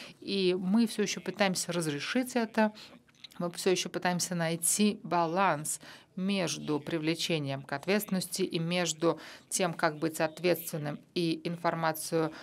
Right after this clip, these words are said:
м, разглашать, но при этом не выдавать слишком много информации, слишком много деталей, которые могут усугубить отрицательный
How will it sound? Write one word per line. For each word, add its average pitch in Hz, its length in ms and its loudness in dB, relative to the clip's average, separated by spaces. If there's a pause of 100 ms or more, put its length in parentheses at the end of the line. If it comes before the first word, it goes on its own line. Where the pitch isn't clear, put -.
(260)
м, 170 380 -10 (680)
разглашать, 165 760 2
но 185 120 2
при 185 180 0
этом 190 340 2
не 208 120 4
выдавать 190 420 0
слишком 196 460 -4
много 180 440 0
информации, 190 640 -2
слишком 165 380 -6
много 170 380 -2
деталей, 185 540 0
которые 170 580 0
могут 190 520 4 (880)
усугубить 220 800 0
отрицательный 151 1120 0